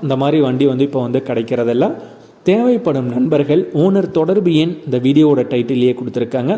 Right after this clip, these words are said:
தொடர்பு கொண்டு பேசிவிட்டு நேரடியாக சென்று பார்த்து கொள்ளலாம். விலை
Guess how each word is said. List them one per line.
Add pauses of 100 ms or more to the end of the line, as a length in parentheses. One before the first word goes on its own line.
(160)
தொடர்பு
கொண்டு
பேசிவிட்டு (420)
நேரடியாக
சென்று (100)
பார்த்து
கொள்ளலாம். (200)
விலை